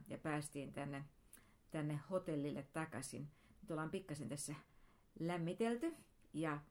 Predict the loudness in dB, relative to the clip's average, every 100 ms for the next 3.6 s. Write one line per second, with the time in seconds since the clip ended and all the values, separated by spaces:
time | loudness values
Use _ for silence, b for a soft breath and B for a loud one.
0 | b b b b -16 -2 0 2 2 2
1 | 2 2 2 2 2 2 4 6 6 6
2 | 4 4 0 0 -4 0 4 6 6 4
3 | 4 2 0 0 -2